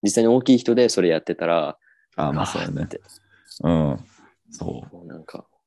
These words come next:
Speaker 2: まあまあ、いいんじゃない？もうコスプレ、コスプレがもう
Speaker 1: 芸術ですね。
Speaker 2: 仕事になって。うん。いいんじゃない？
Speaker 1: 芸術ですねって。
Speaker 2: うん。うん。
Speaker 1: 私はね、思いますよ。
Speaker 2: うん。
Speaker 1: そしたら、<laughs> いや、うん、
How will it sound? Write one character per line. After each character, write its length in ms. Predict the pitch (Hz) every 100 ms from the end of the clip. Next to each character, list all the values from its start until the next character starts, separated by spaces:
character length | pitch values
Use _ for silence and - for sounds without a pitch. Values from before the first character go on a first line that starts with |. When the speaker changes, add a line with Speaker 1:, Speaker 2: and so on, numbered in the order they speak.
| _ -
Speaker 2:
ま 140 | 143
あ 60 | 110
ま 120 | 98
あ、 60 | 67
い 40 |
い 40 | 117
ん 60 |
じ 80 | 120
ゃ 40 |
な 100 | -
い？ 40 | -
も 340 | 104 104 57
う 40 | 98
コ 200 | 131 127
ス 60 |
プ 140 | 120 123
レ、 280 | 120 117 -
コ 160 | 127
ス 120 | - -
プ 100 | 135
レ 300 | 131 123 120
が 260 | 120 120
も 80 | 117
う 40 | - -
Speaker 1:
芸 300 | 104 110 92
術 340 | 123 - 123
で 0 |
す 60 | 120
ね。 40 |
Speaker 2:
仕 100 | 92
事 160 | 90 95
に 60 |
な 100 | 87
っ 60 | 90
て。 280 | - - - -
う 60 |
ん。 20 | 55 - - _ -
い 60 | 101
い 20 |
ん 20 |
じ 100 | 95
ゃ 40 |
な 60 | 80
い？ 60 | 98
Speaker 1:
芸 140 | 104
術 300 | 101 98 -
で 100 | 98
す 160 | - -
ね 60 | -
っ 40 | _ _
て。 100 | -
Speaker 2:
う 60 | 67
ん。 180 | 71 - 50 _ -
う 60 | 80
ん。 200 | 69 - _ _ _ _
Speaker 1:
私 220 | - 65 -
は 120 | 64
ね、 160 | 60 -
思 240 | 85 82
い 40 |
ま 160 | 76 73
す 160 | - -
よ。 140 | - _ _ _
Speaker 2:
う 40 | 82
ん。 240 | - - - _
Speaker 1:
そ 120 | - 107
し 80 |
た 360 | - 123 - -
ら、 60 | -
<laughs> 0 |
い 100 | 113
や、 120 | 117 -
う 180 | 98 95
ん、 80 | 90